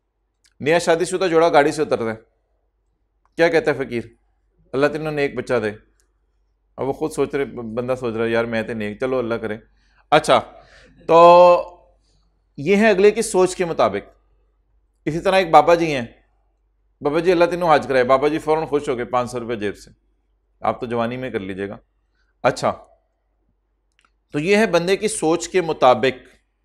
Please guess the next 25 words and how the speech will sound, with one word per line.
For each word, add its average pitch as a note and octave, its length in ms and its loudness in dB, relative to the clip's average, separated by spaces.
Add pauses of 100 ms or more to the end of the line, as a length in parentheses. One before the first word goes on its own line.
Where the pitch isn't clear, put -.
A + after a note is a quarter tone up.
(560)
उसको D3 280 -2
जो C#3 120 2
है। G2 180 -2
और C#3+ 200 0
फिर E3+ 180 0
आप F3+ 300 2
दफ्तर E3+ 260 -4
में F#3 100 -2
आने E3+ 180 0
जाने D#3+ 200 0
लग D3 180 0
जाएं C3+ 160 -6 (360)
तो B2+ 40 -10
फिर D#3+ 180 0
आपको D#3+ 240 2
कोई D3+ 160 -6
सड़क C#3+ 300 -2
पे D3 80 0
देखे C3 240 -4
फ़कीर, A2+ 400 -10 (320)
"अल्लाह, C3 200 -2
अल्लाह C#3+ 200 0
तेनों D3 260 -8
बुढ़ी B2+ 240 -4
दे, A2 140 -2